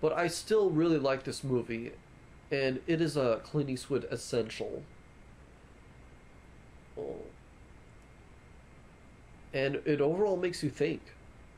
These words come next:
And I am definitely giving it props for that. I give Dirty Harry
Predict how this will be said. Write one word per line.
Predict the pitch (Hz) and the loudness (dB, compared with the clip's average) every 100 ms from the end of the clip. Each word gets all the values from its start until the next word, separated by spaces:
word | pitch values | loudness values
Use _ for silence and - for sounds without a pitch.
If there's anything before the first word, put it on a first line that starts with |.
| - - - - - - - - - - - | -20 -20 -20 -20 -20 -20 -20 -20 -20 -20 -8
And | 123 120 | -6 -4
I | 98 123 139 127 110 - - - - - - - - - - - - - | -2 0 0 0 -2 -6 -20 -20 -20 -20 -20 -20 -20 -20 -20 -20 -20 -6
am | 131 123 | -4 -2
definitely | 131 139 135 110 | 0 0 -2 -2
giving | 110 110 107 | -2 -2 -6
it | - | -6
props | 110 101 - | -4 -4 -6
for | - | -8
that. | 107 110 - - - - - - - - - - - - - - - - - - - - - - - - | -4 -4 -4 -12 -20 -20 -20 -20 -20 -20 -20 -20 -20 -20 -20 -20 -20 -20 -20 -20 -20 -20 -20 -20 -14 -4
I | 131 | -2
give | 135 139 123 | 0 0 2
Dirty | 135 135 127 | 0 0 2
Harry | 147 160 202 | 2 2 0